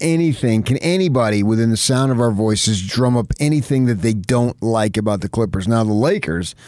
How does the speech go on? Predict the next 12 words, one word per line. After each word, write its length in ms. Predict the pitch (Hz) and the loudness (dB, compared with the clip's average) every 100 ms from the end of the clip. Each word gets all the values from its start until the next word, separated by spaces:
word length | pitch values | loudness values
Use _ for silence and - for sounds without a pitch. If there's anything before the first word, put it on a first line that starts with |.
| - - | -20 -10
the 80 | - | -2
list 300 | 117 120 - | 0 2 0
is 120 | 107 110 | 0 0
endless. 460 | 135 104 60 - - - - _ _ _ _ _ _ _ _ _ _ _ _ _ _ _ _ - - - _ _ | 0 -2 -4 -8 -10 -20 -20 _ _ _ _ _ _ _ _ _ _ _ _ _ _ _ _ -20 -20 -20 _ _
But 180 | 117 110 | -4 -2
the 100 | - | -2
Clippers, 560 | 87 139 151 185 180 - - _ _ _ _ _ _ - | 0 0 2 0 0 -4 -10 _ _ _ _ _ _ -6
can 160 | 127 | 0
you 80 | 120 | 2
really 360 | 117 127 151 147 | 2 2 2 2
go 400 | 113 107 127 143 | 0 0 2 2
there? 400 | 139 143 147 147 | 2 2 2 -2